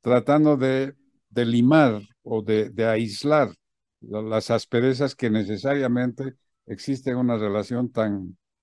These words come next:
tan profunda entre fuerzas que al mismo tiempo son competidoras.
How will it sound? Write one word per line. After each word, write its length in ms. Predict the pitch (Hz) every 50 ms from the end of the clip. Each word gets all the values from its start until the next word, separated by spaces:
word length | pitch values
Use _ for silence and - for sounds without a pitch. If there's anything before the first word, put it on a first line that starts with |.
| _ _
tan 160 | - 101 101
profunda 540 | 98 - 117 107 - 147 156 165 156 160 156 -
entre 300 | 131 123 123 110 - 123
fuerzas 460 | 107 120 147 156 143 143 151 139 -
que 80 | - 120
al 80 | 113
mismo 260 | 123 135 135 131 123 107
tiempo 320 | - 131 123 113 - 120
son 320 | 113 - 123 120 123 120 _ _ _ _
competidoras. 960 | - - 117 107 110 120 - - 139 139 196 214 185 90 - - _ - _